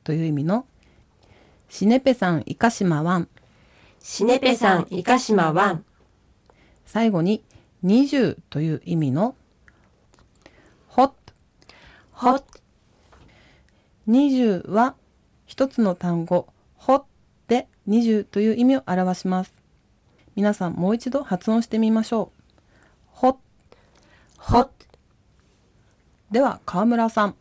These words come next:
Speaker 2: はい。
Speaker 1: 十七年というのをアイヌ語で言ってみてください。
Speaker 2: あらわんぱ、いかしまわんぱ。
Speaker 1: はい。先ほど説明したように、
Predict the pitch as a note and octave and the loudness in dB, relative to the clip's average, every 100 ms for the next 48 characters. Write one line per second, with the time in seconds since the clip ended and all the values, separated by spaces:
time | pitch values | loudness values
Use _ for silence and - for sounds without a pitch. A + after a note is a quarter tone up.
0 | _ _ - G#3 - _ _ _ _ _ | _ _ -10 -8 -8 _ _ _ _ _
1 | _ _ _ _ _ - E3+ G#3 B3+ C4+ | _ _ _ _ _ -14 -4 0 0 0
2 | F#3+ F#3+ A3 C#4 D4 - - _ - A3 | -2 0 2 2 2 0 -4 _ -10 -4
3 | A3+ A3 G3+ A#3+ - F3 G3 F#3+ G3 G3 | -2 -2 -2 -4 -4 -2 -2 -2 -4 -4
4 | - D#3 - G3 A3 G#3+ G3 E3 E3 E3 | -6 -14 -6 -2 -2 -2 -6 -6 -6 -8
5 | - _ _ _ _ - - - - _ | -10 _ _ _ _ -20 -20 -20 -20 _
6 | _ _ _ _ _ _ _ _ A3+ B3+ | _ _ _ _ _ _ _ _ -2 0
7 | A#3+ G#3 F#3 E3 - E3+ F3 - A3 - | 0 0 -2 -4 -6 -6 -6 -6 -6 -6
8 | F3+ D#3 C#3+ F#3+ F3 - C#3+ _ _ _ | -6 -4 -4 -6 -8 -12 -18 _ _ _
9 | _ _ _ _ _ _ - F3 - _ | _ _ _ _ _ _ -4 -4 -6 _
10 | _ _ _ _ _ - G#3 B3 B3+ C4+ | _ _ _ _ _ -8 -4 -2 0 0
11 | - G#3+ - A3+ A3 A3 - G#3 G#3+ F3 | -2 -10 -2 -2 0 -2 -2 0 0 -2
12 | F3 G#3 | -4 -6